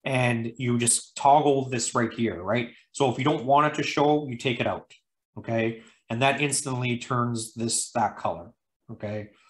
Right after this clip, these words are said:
So where I want it activated, you keep it activated, okay? Now over here with the three little dots, um, you can delete it as well. I don't recommend that because you want it,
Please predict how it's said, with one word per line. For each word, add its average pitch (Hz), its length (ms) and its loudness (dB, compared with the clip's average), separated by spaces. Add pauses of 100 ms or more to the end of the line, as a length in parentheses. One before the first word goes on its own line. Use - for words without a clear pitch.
(220)
So 120 360 2
where 113 240 2
I 110 80 4
want 131 300 4
it 131 120 -2
activated, 123 720 -2
you 107 140 -6
keep 113 220 -10
it 107 60 -8
activated, 87 460 -6 (600)
okay? 113 420 -2 (340)
Now 117 220 4
over 120 260 2
here 135 260 2
with 135 120 0
the 120 80 -4
three 120 320 0
little 113 440 0
dots, - 640 2 (260)
um, 110 220 0
you 120 100 0
can 117 180 -6
delete 120 320 0
it 113 100 -4
as 104 220 -6
well. 95 400 -2
I 117 100 -2
don't 107 320 -2 (140)
recommend 120 520 -2
that 151 180 0
because 113 240 -8
you 101 100 -6
want 107 280 0
it, 208 140 -8